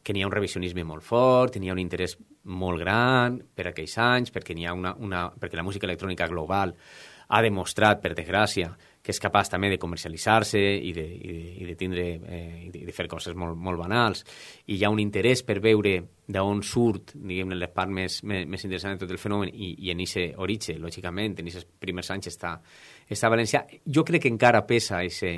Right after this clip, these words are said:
ixe escepticisme en el, en, en certa manera, però sí que he de dir que, per supost, el, el, la, la,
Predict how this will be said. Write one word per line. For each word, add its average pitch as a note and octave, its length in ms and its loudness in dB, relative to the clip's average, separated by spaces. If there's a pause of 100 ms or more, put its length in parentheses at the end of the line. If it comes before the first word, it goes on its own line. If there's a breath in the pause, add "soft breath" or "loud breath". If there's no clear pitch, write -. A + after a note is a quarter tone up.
(120)
ixe G2+ 160 -8
escepticisme A2+ 680 -2
en G#2 100 0
el, F#2 160 -4
en, F2 160 -6 (480)
en F2 180 -12 (380)
certa F2+ 260 -4
manera, G#2+ 380 0 (400 loud breath)
però F#2+ 160 0
sí G2+ 160 -2
que A2 140 6
he - 20 2
de G2 100 2
dir G2+ 220 6 (320 loud breath)
que, F2+ 100 -4
per F2 140 -4
supost, F2+ 480 2 (320 soft breath)
el, F2+ 380 -2 (100)
el, D#2+ 460 -6 (200)
la, E2+ 480 -12
la, F2 240 -8